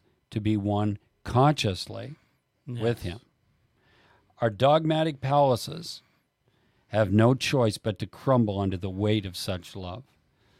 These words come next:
Speaker 1: The Bible presents three stages of our conscious evolution.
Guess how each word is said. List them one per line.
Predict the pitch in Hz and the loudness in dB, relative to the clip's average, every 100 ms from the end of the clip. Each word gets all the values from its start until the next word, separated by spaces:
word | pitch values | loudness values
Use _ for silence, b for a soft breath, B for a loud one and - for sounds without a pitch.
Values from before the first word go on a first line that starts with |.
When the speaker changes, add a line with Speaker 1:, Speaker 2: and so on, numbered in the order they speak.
| _ - | _ -6
Speaker 1:
The | 107 | -2
Bible | 95 143 165 175 127 107 | 4 6 8 4 0 -6
presents | - 117 107 117 107 | -4 -2 0 -2 -2
three | - 120 139 175 | -8 -6 -2 -2
stages | - - 160 147 110 92 87 - b b - | -4 -4 -2 -2 -4 -8 -10 -16 b b -6
of | 113 | -2
our | 104 | -2
conscious | 98 - 123 113 135 104 | -4 -2 -2 -2 -4 -4
evolution. | 117 107 110 110 110 107 113 110 | -4 -2 -2 -4 -6 -8 -14 -16